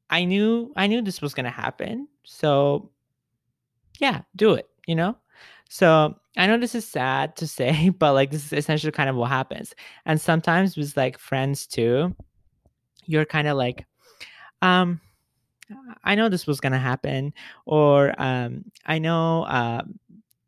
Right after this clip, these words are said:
they might not be with me, uh, if I didn't do this for them." So you're just gonna keep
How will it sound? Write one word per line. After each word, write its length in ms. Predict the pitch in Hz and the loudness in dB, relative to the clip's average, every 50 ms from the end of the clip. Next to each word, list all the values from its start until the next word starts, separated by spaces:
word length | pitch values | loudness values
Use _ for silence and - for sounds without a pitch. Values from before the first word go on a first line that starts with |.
| _ _ _ _ - | _ _ _ _ 0
they 120 | - 143 | 2 2
might 200 | 135 139 127 127 | 4 4 2 2
not 240 | 131 127 123 117 - | 2 0 0 0 0
be 360 | - 131 127 127 127 131 143 _ _ _ _ _ _ _ _ _ _ - | -2 -2 0 0 -2 -2 -4 _ _ _ _ _ _ _ _ _ _ -2
with 240 | 147 147 156 151 135 | 2 2 2 2 0
me, 480 | 123 117 113 113 117 - - 156 165 _ - | -4 -4 -4 -4 -4 -6 -8 -8 -10 _ -4
uh, 320 | - 123 120 117 117 117 123 - - - - | -2 0 0 2 0 -2 -4 -6 -10 -18 -14
if 180 | - - 143 - | -10 -8 -4 -2
I 100 | 147 131 | -2 -2
didn't 220 | 127 131 131 131 127 | -2 -2 -4 -4 -2
do 120 | 127 127 123 | 0 0 0
this 180 | 127 131 - | 0 -2 -4
for 160 | - - - | -4 -8 -8
them." 320 | - - 58 53 - - - _ _ _ _ _ _ _ | -6 -6 -8 -8 -8 -10 -14 _ _ _ _ _ _ _
So 180 | - - 151 147 | -2 2 4 4
you're 180 | 143 143 139 | 4 4 2
just 220 | 131 139 139 - - | 0 -2 -6 -4 -4
gonna 220 | 156 135 127 123 | -4 -2 -2 -4
keep 340 | 127 - - 139 123 - | -6 -6 -4 -4 -4 -4